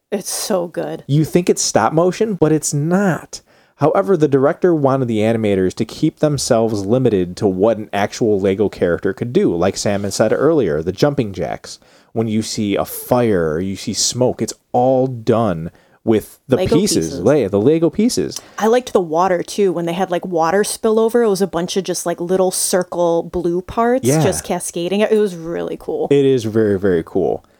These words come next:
Speaker 2: Um, the third act of this movie is where a cool twist comes in that I did not expect. And it makes it more for adults at this point. And it could be a cool conversation piece for parents and kids,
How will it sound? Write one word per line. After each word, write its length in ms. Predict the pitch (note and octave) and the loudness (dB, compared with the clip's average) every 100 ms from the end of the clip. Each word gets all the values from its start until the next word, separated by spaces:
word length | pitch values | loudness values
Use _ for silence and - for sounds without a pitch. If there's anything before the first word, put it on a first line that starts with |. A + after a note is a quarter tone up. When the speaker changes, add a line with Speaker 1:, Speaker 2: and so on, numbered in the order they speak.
| _ _ - | _ _ -2
Speaker 2:
Um, 200 | A2 A#2+ | -2 0
the 100 | B2 | 0
third 300 | - G#3 G3+ | 2 2 4
act 260 | D#3 - | 0 2
of 80 | C3 | 2
this 160 | A2+ G#2+ | 2 0
movie 340 | A2 G#2+ G#2 | 0 2 2
is 120 | G2 F#2 | 2 2
where 220 | A2+ G#2 | 2 2
a 40 | |
cool 360 | F#2 - F#3 G#3+ | -2 -2 0 0
twist 360 | - D3 D3+ - | 0 0 0 -2
comes 280 | G#2+ F#2+ | -6 -4
in 160 | G2 F2 | -6 -4
that 100 | F2+ | -2
I 100 | F#2 | -2
did 200 | G2+ F#2+ | -4 -6
not 360 | F#2+ F#2 G#2+ G#2 | -4 -2 0 -2
expect. 800 | - - - - D#2+ - - - _ _ - | -4 -8 -6 -4 -4 -6 -18 -20 _ _ -8
And 340 | F2+ F#2 F#2 | -4 -2 0
it 140 | G2+ A2 | -2 0
makes 340 | C3 C#3 - | 0 0 0
it 100 | - | 0
more 320 | A#2+ A#2 A2+ | 0 2 2
for 240 | - G#2 G2 | 0 0 0
adults 420 | E2 G#2+ G#2 - | 0 0 0 -2
at 140 | F#2+ | -2
this 160 | E2+ - | -4 -6
point. 400 | - E2+ D#2+ B1+ | -8 -6 -6 -4
And 80 | D3 | 0
it 100 | D#3 | 2
could 120 | F3 | 2
be 120 | D#3+ E3+ | 2 2
a 60 | |
cool 500 | - - G3 A3+ A3 | 0 0 0 2 0
conversation 800 | G3+ - E3 D#3+ - D3 - F3+ | -2 -2 0 0 2 0 0 -4
piece 300 | - A2+ G#2+ | -4 -4 -2
for 140 | - F#2+ | -2 -4
parents 440 | - C3 C3 A#2 | -2 -2 0 -2
and 160 | G2+ F#2 | -8 -6
kids, 560 | - F4+ A#3+ C#3 C#3+ | 0 0 0 -2 -6